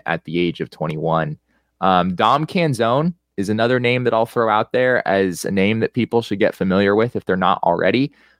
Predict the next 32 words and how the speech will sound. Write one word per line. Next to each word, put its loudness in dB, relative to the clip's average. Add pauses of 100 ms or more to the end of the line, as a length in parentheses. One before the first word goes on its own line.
(120)
Uh, 2
Canzone 0
has 0
four -2
strikeouts -2
this -4
season. -6
He -2
has 2 (100)
only 2
struck -2
out 0
four 0
times, -2 (300)
um, 2 (140)
in, -2 (420)
uh, 4
more 2
than 0
forty 0
plate 2
appearances. -4
So 0
he 2
has 0
been 0
very, 2
very 2
hard 0
to -4
strike -4
out. 0